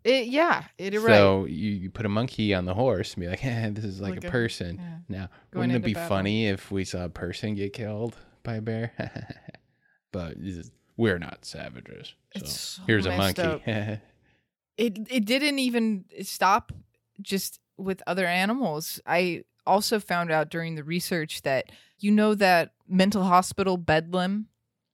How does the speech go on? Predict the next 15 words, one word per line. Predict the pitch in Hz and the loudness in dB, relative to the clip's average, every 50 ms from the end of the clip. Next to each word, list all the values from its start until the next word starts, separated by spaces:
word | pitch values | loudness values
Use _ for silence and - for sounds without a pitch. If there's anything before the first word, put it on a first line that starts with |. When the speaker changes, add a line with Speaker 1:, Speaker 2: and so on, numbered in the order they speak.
| - - | -12 -8
Speaker 2:
Mm-hmm. | 110 104 107 101 87 | -6 -4 -2 -2 0
Speaker 1:
that | 180 160 - | 0 -2 -2
famous | - - 175 175 180 175 170 - - - - - - _ - | -2 -2 -2 -2 -2 -4 -6 -6 -6 -6 -6 -8 -12 _ -14
one? | 180 180 180 185 190 196 196 - _ - | -6 -4 -2 -2 -2 -2 -4 -6 _ 2
Speaker 2:
Yeah, | 123 127 117 - | 4 6 6 4
Speaker 1:
You | 95 95 | 4 2
Speaker 2:
yeah, | 95 | 2
Speaker 1:
heard | 190 185 | 2 0
Speaker 2:
yeah. | 190 | 0
Speaker 1:
of | 185 190 | 2 4
that? | 202 202 208 202 _ _ - | 4 4 4 2 _ _ -8
Speaker 2:
Yeah. | - - - - _ _ _ _ _ _ - - | -8 -8 -8 -10 _ _ _ _ _ _ -10 -4
Speaker 1:
So | - - 240 | 2 4 4
people | 214 - 254 262 - 320 311 302 | 4 4 0 0 0 2 0 2
would, | 277 262 226 190 175 | 4 4 4 4 2